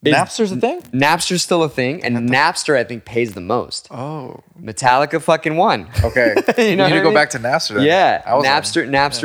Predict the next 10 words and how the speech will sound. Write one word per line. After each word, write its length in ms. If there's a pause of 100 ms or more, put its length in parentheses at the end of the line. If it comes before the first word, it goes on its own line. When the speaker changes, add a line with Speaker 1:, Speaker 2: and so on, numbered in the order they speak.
Speaker 2:
Yeah. 40
Speaker 1:
the 60
one 140
that 100
pays 260
the 80
most. 420
Speaker 2:
Yeah. 280 (360)
Speaker 1:
Um, 680 (840)
but 540